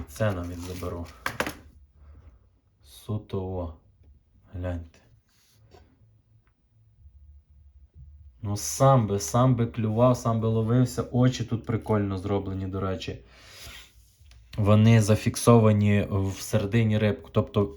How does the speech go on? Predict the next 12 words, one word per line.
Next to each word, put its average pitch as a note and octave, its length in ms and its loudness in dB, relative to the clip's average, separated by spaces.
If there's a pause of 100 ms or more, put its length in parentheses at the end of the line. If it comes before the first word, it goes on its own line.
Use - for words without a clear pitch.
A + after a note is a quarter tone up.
від G#2+ 200 0
ока C3+ 320 6
до G#2+ 280 6
ока G#2 200 2
зафіксовані, F#2+ 800 -6
вони G2+ 180 -2
не G#2+ 100 0
приклеєні. F#2+ 720 -2 (460)
Тобто - 300 -4
вони G#2 180 2
будуть G#2+ 420 -4
вічно, F#2+ 640 -4